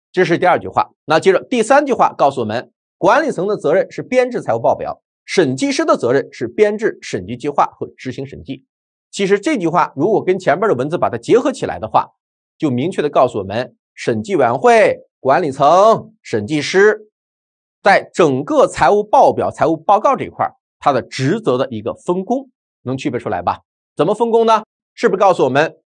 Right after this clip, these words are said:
管理层他是负责编制？所谓的审计师负责什么？那就是负责进行有关的审计。审计委员会干什么？这就是关键词，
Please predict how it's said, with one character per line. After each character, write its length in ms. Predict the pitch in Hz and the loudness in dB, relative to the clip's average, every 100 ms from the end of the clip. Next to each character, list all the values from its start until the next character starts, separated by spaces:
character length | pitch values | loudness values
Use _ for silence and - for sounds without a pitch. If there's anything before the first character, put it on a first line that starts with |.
| _ | _
管 340 | 156 156 247 | 2 4 4
理 140 | 285 135 | 0 -2
层 400 | - 120 185 - _ | 0 0 0 -8 _
他 140 | - 156 | -4 -2
是 180 | 151 | -2
负 300 | 135 - 175 | -6 -6 -8
责 160 | 104 117 | -6 -8
编 380 | 123 - 254 269 | -6 0 0 0
制？ 260 | 269 - _ _ _ _ _ _ _ _ _ _ | -6 -14 _ _ _ _ _ _ _ _ _ _
所 340 | - - 180 208 | -8 4 6 6
谓 140 | 311 | 4
的 100 | 233 | 4
审 320 | 180 139 98 | 2 -2 -4
计 160 | 107 233 | -4 -4
师 440 | - - 294 - _ _ _ _ | -2 -2 -2 -4 _ _ _ _
负 140 | 175 | -6
责 100 | 127 | -4
什 120 | 123 | -4
么？ 180 | 92 101 _ _ _ _ | -6 -8 _ _ _ _
那 120 | 147 | -2
就 120 | 151 | -2
是 120 | 143 143 | -4 -6
负 180 | 156 | -6
责 120 | 127 131 | -2 -2
进 160 | 143 | -2
行 180 | - 139 | -6 -8
有 160 | 117 92 | -6 -4
关 220 | 95 151 | -2 0
的 100 | 156 | 0
审 440 | 151 - 151 - _ | -2 -4 -4 -6 _
计。 220 | 262 269 _ _ _ _ _ _ _ _ _ _ _ | -10 -10 _ _ _ _ _ _ _ _ _ _ _
审 220 | - 135 | -4 -2
计 80 | 139 | 2
委 60 | 165 | 0
员 80 | 127 | 0
会 100 | 135 | -4
干 160 | 107 | -6
什 80 | 82 | -8
么？ 140 | 78 80 _ _ _ _ | -16 -20 _ _ _ _
这 120 | 180 | -2
就 100 | 131 | -2
是 100 | 131 | -4
关 180 | 117 107 | -6 -6
键 120 | 98 | -8
词， 220 | - 95 | -12 -20